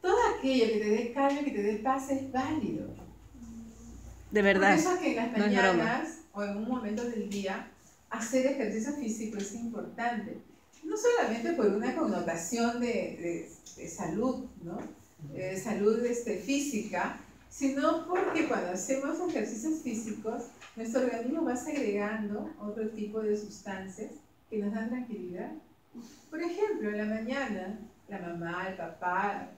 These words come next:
Speaker 1: mm, bueno, que les den un, un abrazo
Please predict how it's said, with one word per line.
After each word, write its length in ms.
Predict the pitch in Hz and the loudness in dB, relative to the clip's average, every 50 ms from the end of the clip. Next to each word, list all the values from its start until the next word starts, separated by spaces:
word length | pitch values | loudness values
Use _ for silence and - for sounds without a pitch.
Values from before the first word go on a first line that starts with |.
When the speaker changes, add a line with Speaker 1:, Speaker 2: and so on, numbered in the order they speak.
| - - | -16 -12
Speaker 1:
mm, 720 | 170 165 170 170 170 170 170 - - - - - - - | -10 -10 -8 -8 -10 -10 -12 -14 -18 -20 -20 -20 -18 -12
bueno, 240 | 175 165 160 160 160 156 - - - - _ - - - - _ _ _ _ _ _ - - _ _ - | -10 -8 -8 -8 -10 -12 -14 -18 -20 -20 _ -20 -20 -20 -20 _ _ _ _ _ _ -20 -20 _ _ -8
que 100 | 214 202 | -6 -4
les 160 | 180 180 196 | -4 -4 -4
den 240 | 202 202 214 214 208 214 | -2 -2 0 -2 -2 -2
un, 100 | 208 214 | -2 -2
un 60 | 208 | -2
abrazo 840 | 196 180 165 165 - - 202 208 - - - 208 185 185 185 185 | -2 -2 -2 -2 -2 -2 -2 -2 -4 -6 -6 -4 -4 -4 -4 -6